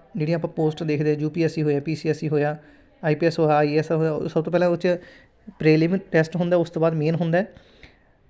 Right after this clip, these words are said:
The commission shall send a list of the successful candidates to the government। ਸਭ ਤੋਂ ਪਹਿਲਾਂ ਜਿਹੜੇ ਕੈਂਡੀਡੇਟ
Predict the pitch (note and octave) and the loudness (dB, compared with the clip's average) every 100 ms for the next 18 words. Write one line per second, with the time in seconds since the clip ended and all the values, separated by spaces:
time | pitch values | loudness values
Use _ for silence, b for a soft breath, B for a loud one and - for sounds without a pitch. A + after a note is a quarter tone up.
0 | - E3 G3 G#3 - - - - F#3+ G3 | -2 4 6 6 2 -10 -6 0 2 4
1 | A3+ G#3 - - - F#3+ F#3 F#3 F3 E3+ | 4 4 0 -6 -2 2 2 4 2 4
2 | F3+ E3 E3+ - - D#3+ D#3 E3+ E3 E3 | 2 2 0 0 2 2 2 -2 -2 -4
3 | E3+ D#3+ F#3+ E3+ - E3 D#3 D#3+ E3 - | -2 -2 0 -2 -2 -4 0 -2 -2 -8
4 | E3 D#3+ D#3+ D3+ C#3 - - b b b | -4 -4 -2 -2 -2 -4 -12 b b b
5 | b - D#3+ E3+ E3+ F3+ D3+ E3 F#3+ F#3 | b -4 -4 2 2 2 2 2 2 2
6 | D#3 D#3+ D#3+ D#3+ | 0 0 0 2